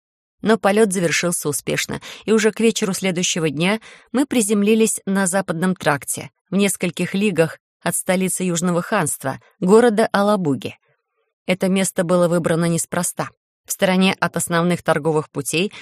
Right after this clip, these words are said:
чтобы не напугать жителей видом десятка драконов, но в приемлемой близости от города. И самое главное, нас встречали. «Эфенди Камаледдин!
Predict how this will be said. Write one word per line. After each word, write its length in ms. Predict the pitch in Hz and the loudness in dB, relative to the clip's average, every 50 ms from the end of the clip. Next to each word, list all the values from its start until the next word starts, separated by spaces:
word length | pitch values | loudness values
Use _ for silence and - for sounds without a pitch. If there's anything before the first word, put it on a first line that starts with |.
| - - | -18 -12
чтобы 320 | - - - - 226 185 208 | -10 -2 0 2 2 4 4
не 80 | 214 | 2
напугать 420 | 202 202 185 208 185 175 202 208 170 | 2 0 -2 -4 -2 -2 0 0 0
жителей 380 | 165 190 180 - 185 175 165 | -2 -4 -4 -2 -2 -2 -2
видом 260 | 156 160 170 156 170 170 | 0 -2 -2 -2 -2 -2
десятка 420 | 147 143 - 151 143 - - 156 | -2 -2 -2 -2 -4 -4 -4 -2
драконов, 540 | 135 147 139 - - 139 135 131 139 - - - - - | -2 -2 -2 -2 -2 -4 -4 -4 -4 -8 -12 -18 -14 -4
но 160 | - 214 247 269 | 0 2 2 2
в 60 | - | 2
приемлемой 560 | - 240 233 208 214 214 220 226 226 226 226 | 2 2 4 4 4 4 4 4 4 4 4
близости 460 | 190 160 165 165 160 170 - - - | 2 0 -2 -2 -4 -6 -4 -2 -2
от 120 | 147 135 120 | -2 -2 -2
города. 420 | 131 147 139 135 - 151 143 139 - _ _ _ _ | -4 -4 -4 -2 -4 -6 -8 -10 -12 _ _ _ _
И 80 | 165 165 | -4 -4
самое 400 | - - 214 247 269 254 208 170 | -2 0 0 2 4 2 2 2
главное, 440 | 143 151 147 139 139 139 139 - - _ _ _ _ | 0 -2 -4 -4 -8 -10 -14 -16 -18 _ _ _ _
нас 140 | 160 160 156 | 0 0 0
встречали. 640 | - - 180 180 - - - 277 277 233 135 - - _ _ _ _ _ _ _ _ _ _ _ _ _ _ | 0 -2 -2 -2 -2 0 0 0 -2 -2 -4 -10 -14 _ _ _ _ _ _ _ _ _ _ _ _ _ _
«Эфенди 960 | - 175 180 - - - 190 202 202 208 208 202 196 175 165 190 208 208 190 - | 0 0 0 0 0 2 4 6 6 6 6 4 2 0 2 2 2 2 2 2
Камаледдин! 1300 | - 180 185 190 196 196 202 208 180 151 131 135 185 254 269 254 226 190 160 139 135 127 123 127 123 | 2 4 4 4 4 2 2 0 0 -4 -4 0 2 4 4 4 4 4 4 2 2 0 -2 -6 -10